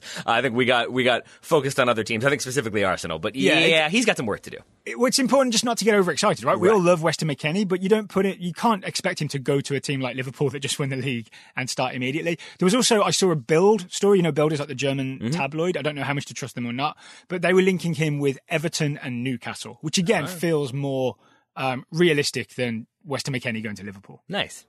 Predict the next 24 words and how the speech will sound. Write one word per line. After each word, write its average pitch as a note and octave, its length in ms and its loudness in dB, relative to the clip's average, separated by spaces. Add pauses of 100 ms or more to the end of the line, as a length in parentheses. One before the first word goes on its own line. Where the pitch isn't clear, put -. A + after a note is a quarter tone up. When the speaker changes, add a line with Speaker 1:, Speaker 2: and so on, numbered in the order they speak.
(100)
Speaker 1:
All G#3 100 2
right. A3 260 -2
Speaker 2:
Yeah. - 200 -16 (420)
Speaker 1:
I, F#3+ 220 2
I F3+ 60 0
could A#3+ 120 -8
take G3+ 160 0
Weston C3+ 240 0
McKennie A#2 300 0
at G2+ 80 2
Everton G2 260 -2
with F#2+ 120 -4
Ancelotti. F2+ 460 -4
Let's D#3 140 -10
make F3+ 140 -4
that C#3 140 2
happen. E2 260 -4 (340)
Speaker 2:
Yeah. C3 600 -6 (200)
Yeah, G#3+ 260 0
definitely, B2 340 -6
right? G3 200 -8
That A3+ 140 -12
could G#3+ 100 -6
work. C#3+ 200 -6